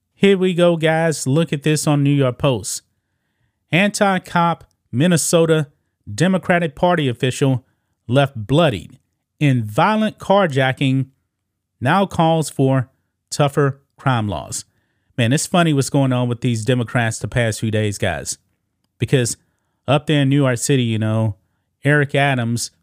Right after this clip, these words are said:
who a few years back was actually saying, "Oh, New York, we're gonna be a sanctuary ci-, city." Yeah, now he's tr-, turned into a full-blown maga Republican on illegal immigration. Now, in this case, guys,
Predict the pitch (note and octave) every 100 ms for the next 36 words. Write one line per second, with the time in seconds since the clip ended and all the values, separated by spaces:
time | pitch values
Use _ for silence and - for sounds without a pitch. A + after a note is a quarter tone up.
0 | _ _ - C#3 C3 B2 B2+ - D#3+ D3
1 | C#3 A#2 A2 C#3 B2 - A#2 B2+ B2+ A#2
2 | B2+ A#2+ - _ _ _ _ _ - D3
3 | C#3+ D#3 D#3+ E3+ C#3+ C#3+ C3 C#3+ C#3+ C3+
4 | B2+ - D#3 - D3+ D3+ D3 E3+ E3 -
5 | - F#3 F#3+ - _ _ _ _ - B2+
6 | F#2+ - _ _ C#3+ D3+ C#3+ D3 - E3+
7 | D3+ - D#3 D3 C3 - C3 A2+ - D#3
8 | C3+ C#3+ C3+ B2 - _ _ - A2 C#3
9 | C3+ A#2 A2 D#3 C#3 A#2 B2 A2 A2 _
10 | _ - A#2+ B2 A#2+ B2+ B2+ C3 A#2+ A2+
11 | G#2 G#2+ F2+ F#2 - _ _ _ _ -
12 | C3+ C#3 B2 D3 - D3 C#3 - D3+ C#3+
13 | C3+